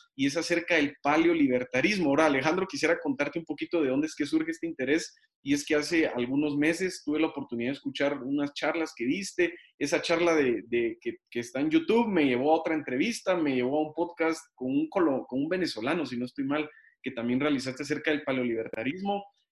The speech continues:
y me, me interesó mucho porque de alguna manera personalmente, y lo voy a dejar aquí claro, es personalmente, me identifico con esa postura política. Y hace poco estaba conversando con unas personas y les decía, eh,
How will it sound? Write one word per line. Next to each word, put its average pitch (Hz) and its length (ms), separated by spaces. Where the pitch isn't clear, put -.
y 135 120
me, 127 400
me 135 100
interesó 139 540
mucho 180 480
porque 131 400
de 120 80
alguna 139 240
manera 165 420
personalmente, 196 960
y 185 40
lo 143 100
voy 135 140
a 160 40
dejar 165 420
aquí 143 300
claro, 135 300
es - 320
personalmente, 180 1080
me 147 220
identifico 147 880
con 151 200
esa 165 160
postura 160 520
política. - 460
Y 151 120
hace 165 200
poco 214 260
estaba 180 240
conversando 165 520
con 156 120
unas 160 200
personas 151 420
y 160 60
les 123 120
decía, 135 400
eh, 123 480